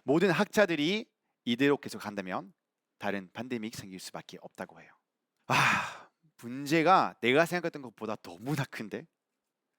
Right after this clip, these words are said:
왜, 왜 지금까지 몰랐을까? 기후변화 그리고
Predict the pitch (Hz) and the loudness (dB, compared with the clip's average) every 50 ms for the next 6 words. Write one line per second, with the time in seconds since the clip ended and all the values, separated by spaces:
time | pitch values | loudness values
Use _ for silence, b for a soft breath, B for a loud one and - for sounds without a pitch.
0 | _ _ _ _ _ _ - 127 165 262 285 226 - b b b b b b 254 | _ _ _ _ _ _ 4 8 8 8 8 8 4 b b b b b b 6
1 | 320 339 - - 311 311 294 233 254 247 190 175 - - 180 175 190 180 - - | 6 6 6 4 4 4 6 8 8 8 8 6 -2 0 2 2 2 2 0 -4
2 | - - 139 92 - _ _ _ _ _ _ _ _ _ _ _ b b b b | -10 -10 -10 -10 -10 _ _ _ _ _ _ _ _ _ _ _ b b b b
3 | b b b b b - - - - 160 202 254 269 220 220 190 143 104 - - | b b b b b -8 -6 -4 0 2 4 4 6 6 6 4 4 2 2 0
4 | - 123 196 202 254 190 - | -4 -2 2 4 2 2 2